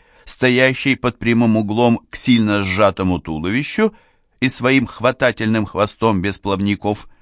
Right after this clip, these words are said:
что его нельзя не узнать сразу. Морда у него относительно короткая, маленький рот несколько открыт посередине, голова украшена бородатым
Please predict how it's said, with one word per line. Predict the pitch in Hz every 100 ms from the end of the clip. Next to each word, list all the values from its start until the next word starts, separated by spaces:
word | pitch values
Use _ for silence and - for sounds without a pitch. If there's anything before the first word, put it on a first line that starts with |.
| _ _ _
что | - 120
его | 110 104 120
нельзя | 139 120 90 110
не | 120
узнать | 117 90 90 87 85
сразу. | - 95 80 71 69 - _ _ - - -
Морда | 95 151 175 190
у | 180
него | 160 160
относительно | 170 - 127 - 131 117 107 90
короткая, | 85 73 76 73 - 90 107 - _ _ _
маленький | 104 117 113 113 104 110
рот | 110 107 95
несколько | 98 - 92 85 90
открыт | 82 - 87 87
посередине, | - 87 87 82 73 73 73 87 120 _ _ _ _
голова | 92 113 104 143 190
украшена | 160 147 165 151 143 113
бородатым | 101 113 110 107 120 - 117